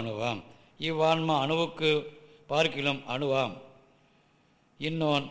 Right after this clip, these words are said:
புகழ் சூக்கத்து அதிசூக்கன். இந்த ஆன்மா சூட்சுமத்தை பார்க்கிலும் அத்தியந்த சூட்சுமன். அதனால் என்ன வடிவத்தால் வேத வாக்கு,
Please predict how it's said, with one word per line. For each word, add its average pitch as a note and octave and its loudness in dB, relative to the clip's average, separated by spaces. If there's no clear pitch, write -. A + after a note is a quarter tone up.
புகழ் D3+ 2
சூக்கத்து B2 -6
அதிசூக்கன். A#2 -6
இந்த D3 -6
ஆன்மா D3+ 0
சூட்சுமத்தை D3+ 0
பார்க்கிலும் B2+ -2
அத்தியந்த E3 -2
சூட்சுமன். A2+ -10
அதனால் C3 -2
என்ன B2+ -6
வடிவத்தால் A#2 -6
வேத C#3+ 0
வாக்கு, A2+ -4